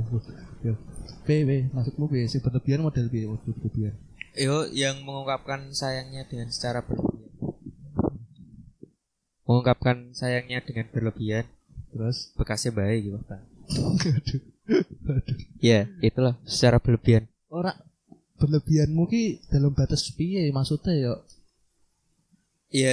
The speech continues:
Speaker 2: yang batasnya nggak wajar, Mas.
Speaker 1: Waduh, masa kan, tapi kan se-, setiap orang kan duwe prinsip apa? Kayak nganu lah, pendapat, pandangan tersendiri-sendiri. Kan ra kabeh kan iso dipukul rata ngono lho, iki berlebihan, iki ora lah.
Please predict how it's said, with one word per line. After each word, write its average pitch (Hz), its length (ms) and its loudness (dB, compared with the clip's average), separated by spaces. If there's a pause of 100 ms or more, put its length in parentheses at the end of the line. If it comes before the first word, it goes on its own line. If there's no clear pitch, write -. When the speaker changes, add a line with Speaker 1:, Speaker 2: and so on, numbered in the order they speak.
Speaker 2:
yang 135 320 0
batasnya 143 480 2
nggak 131 160 2
wajar, 147 340 4
Mas. 127 300 2
Speaker 1:
Waduh, 170 880 6 (300)
masa 147 760 2 (260)
kan, 196 140 -2
tapi 190 240 2
kan 247 160 0 (180)
se-, - 220 0
setiap 156 260 0
orang 156 240 0
kan 202 160 0
duwe 139 300 2 (160)
prinsip 147 420 0
apa? 160 300 0 (880)
Kayak 135 240 0 (240)
nganu 131 320 -4
lah, 110 240 -2 (260)
pendapat, 131 540 -2 (260)
pandangan 131 460 0 (200)
tersendiri-sendiri. 127 760 2
Kan 170 160 0
ra 170 100 2
kabeh 143 240 0
kan 190 160 0
iso 147 140 0
dipukul 135 400 0
rata 135 400 0
ngono 131 160 2
lho, - 20 2
iki 117 140 0
berlebihan, 127 480 0
iki 147 180 -4
ora 131 300 0
lah. 120 240 0